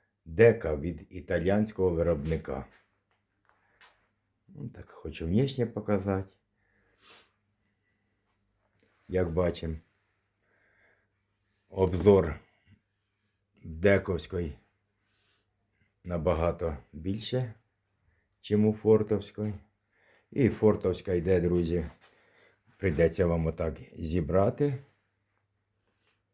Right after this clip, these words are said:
А дековська вже у нас іде повністю зібрана. Як бачимо, регулювання в дека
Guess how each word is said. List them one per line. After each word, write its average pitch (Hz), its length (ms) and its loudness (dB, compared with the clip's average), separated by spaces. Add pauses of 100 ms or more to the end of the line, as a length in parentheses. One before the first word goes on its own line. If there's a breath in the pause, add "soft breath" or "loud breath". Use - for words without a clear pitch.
(1200)
А 87 180 -2
дековська 127 680 4
вже 117 400 0 (460)
у 82 100 -8
нас 92 320 -4
іде 82 340 -6 (1160 soft breath)
повністю 95 600 0
зібрана. 80 800 -4
Як 82 220 -8
бачимо, 82 500 -4 (100)
регулювання 87 960 -2 (1080)
в 82 100 -14
дека 92 680 -2